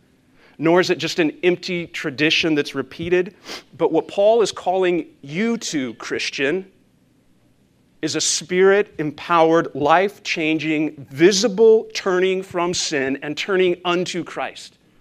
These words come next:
That is what it means to be a Christian. That it, what, that is what it means to keep the feast, that we walk in sincerity and truth.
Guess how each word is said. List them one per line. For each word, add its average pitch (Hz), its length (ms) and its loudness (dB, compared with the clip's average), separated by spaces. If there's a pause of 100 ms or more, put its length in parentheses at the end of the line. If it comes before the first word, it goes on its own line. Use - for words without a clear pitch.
(720)
That 170 240 4
is 220 140 0
what 202 140 0
it 190 120 0
means 170 360 0
to 165 100 -8
be 147 140 -4
a 147 60 -2
Christian. - 480 -6 (1300)
That 185 200 4
it, 220 200 -2
what, 202 280 2
that 202 160 4
is 190 100 2
what 196 140 2
it 185 100 0
means 156 520 0
to 165 280 -6 (140)
keep 208 320 -8
the 165 80 -4
feast, - 600 -12 (440)
that 156 100 -6
we 156 140 -4
walk 156 500 0
in 160 120 0
sincerity 147 920 0
and 123 120 -10
truth. - 560 -10